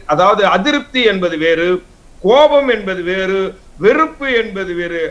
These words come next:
அதை விட உச்சகட்டத்தில் இருக்கக்கூடிய தமிழக மக்கள், ஒட்டுமொத்த சமுதாய மக்களும் இன்றைக்கு இருக்கிறாங்க. அதனாலதான் சொல்றோம், நீங்க பாய் பாய் ஸ்டாலின், இனிமேல் நீங்கள் எப்பவுமே தமிழ்நாட்டுக்கு வரவே தேவையில்லை, உங்களை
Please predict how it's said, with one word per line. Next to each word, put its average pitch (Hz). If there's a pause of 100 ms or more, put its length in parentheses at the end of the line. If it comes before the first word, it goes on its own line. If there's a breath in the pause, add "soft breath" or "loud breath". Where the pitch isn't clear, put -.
(200)
அதை 180
விட 233
உச்சகட்டத்தில் 208
இருக்கக்கூடிய 156
தமிழக 165
மக்கள், 143
ஒட்டுமொத்த 190
சமுதாய 160
மக்களும் 147
இன்றைக்கு 117
இருக்கிறாங்க. - (360 soft breath)
அதனாலதான் 208
சொல்றோம், 160 (480 soft breath)
நீங்க 190
பாய் 170
பாய் 208
ஸ்டாலின், 214 (220)
இனிமேல் 240
நீங்கள் 254
எப்பவுமே 277
தமிழ்நாட்டுக்கு 233
வரவே 240
தேவையில்லை, 220 (460)
உங்களை 233